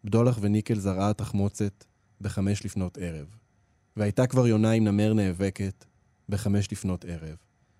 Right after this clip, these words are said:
וירך עם קרן שוממת בחמש לפנות ערב.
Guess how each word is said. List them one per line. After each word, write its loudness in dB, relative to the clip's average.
וירך 2
עם 4
קרן 2
שוממת 2
בחמש 0
לפנות -4
ערב. -8